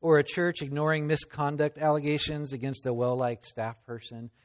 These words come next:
and just on and on and on. There's all kinds of ways that we could, um, in our daily lives, subvert justice.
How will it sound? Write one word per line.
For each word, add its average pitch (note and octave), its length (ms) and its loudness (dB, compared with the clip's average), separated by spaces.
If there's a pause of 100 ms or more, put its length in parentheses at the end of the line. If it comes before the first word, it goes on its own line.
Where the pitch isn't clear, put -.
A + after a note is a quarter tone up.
(160)
and D3+ 80 -12
just E3 180 -8
on F#3 220 -14
and F#3+ 120 -10
on F3+ 100 -8
and F3 120 -12
on. E3 140 -8
There's B2 160 -8
all E3+ 400 -6
kinds E3 240 -16
of C3+ 100 -16
ways F2+ 520 -14 (420)
that B2 160 -8
we C#3+ 140 -2
could, B2+ 320 -6
um, G2+ 380 -8 (420)
in D#3 160 -6
our C3 160 -4
daily F3 500 -6
lives, G2 640 -8 (280)
subvert C3 840 -6 (540)
justice. - 680 -14